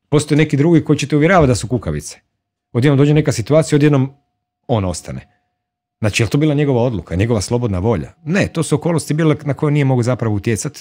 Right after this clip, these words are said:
ni vanjske, ni utar-, unutarnje, ali on kroz tu svoju iluziju slobodne volje nešto otkrio.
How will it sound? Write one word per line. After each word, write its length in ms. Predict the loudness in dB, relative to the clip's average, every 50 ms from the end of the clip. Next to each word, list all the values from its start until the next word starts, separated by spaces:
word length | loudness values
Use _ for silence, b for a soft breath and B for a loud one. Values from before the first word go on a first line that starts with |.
| -20 _ -8
ni 160 | -6 -4 -2
vanjske, 320 | -2 -2 -2 -4 -4 -6
ni 120 | -6 -4 -6
utar-, 400 | -6 -8 -8 -8 -8 -8 -6 -6
unutarnje, 420 | -6 -6 -6 -6 -6 -6 -6 -6 B B B B B B B B B
ali 240 | 0 2 2 2 2
on 180 | 2 0 0 0 -4 -10 _ _ _
kroz 220 | -2 -2 -2 -2 -2
tu 100 | -4 -2
svoju 240 | 0 2 4 6 6
iluziju 400 | 6 6 4 4 2 0 -2 -2
slobodne 380 | -2 -4 -2 -2 -2 -2 -2
volje 260 | 0 0 0 0 0
nešto 320 | -2 -4 -6 -6 -8 -8 -8 -10 _ _ _ _ _ _
otkrio. 380 | -4 -4 -4 -4 -6 -10 -14